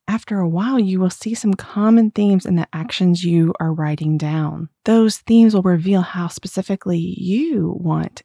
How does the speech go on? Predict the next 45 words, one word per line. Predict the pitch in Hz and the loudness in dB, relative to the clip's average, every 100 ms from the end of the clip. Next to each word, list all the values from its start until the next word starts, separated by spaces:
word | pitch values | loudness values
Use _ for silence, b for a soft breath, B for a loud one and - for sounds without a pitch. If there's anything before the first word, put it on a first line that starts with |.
| - | -4
and | 165 | 0
need | 160 160 160 | 0 0 -4
to | - | -6
be | 160 | -6
loved. | 156 - - - _ _ 185 | -6 -12 -16 -20 _ _ -6
Not | 220 | -4
just | 247 311 | -6 -2
in | 302 | -2
external | 277 - 277 302 | -2 -2 -2 0
relationships, | 208 180 - 175 - - | 0 -2 -2 -6 -8 -8
but | - | -8
your | 196 208 | -4 -2
relationship | 220 208 202 180 | 0 -2 -4 -6
with | 180 | -6
yourself | 175 - 190 190 | -6 -6 -6 -6
as | 170 165 | -8 -4
well. | 165 190 175 185 _ | -4 -4 -6 -10 _
To | - | -8
give | 208 220 | -2 2
you | 269 | 4
an | 294 | 2
idea | 226 220 190 - | 0 0 0 -2
of | - | -4
how | - 170 | -6 -6
to | 170 | -6
do | - 330 | -4 -4
this, | 240 175 175 - | -2 -2 -4 -8
one | 196 214 269 | 0 4 4
of | |
the | 240 | 4
many | 196 185 240 | 4 4 2
actions | 175 165 - 196 170 | -2 -6 -6 -4 -4
as | 165 170 | -8 -8
communicated, | - 170 165 - 170 165 151 | 2 4 4 0 -4 -2 -2
"I | 165 | 0
am | 160 160 | 2 4
loved," | 160 220 190 180 | 2 2 0 -2
is | - 180 | -4 0
when | 170 | 0
someone | - 185 202 220 | 0 0 2 0
sends | - 185 | 0 0
me | 180 175 | 0 -2
a | 175 | -2
card | - 285 233 185 | -6 -4 -2 -2
with | 185 | -4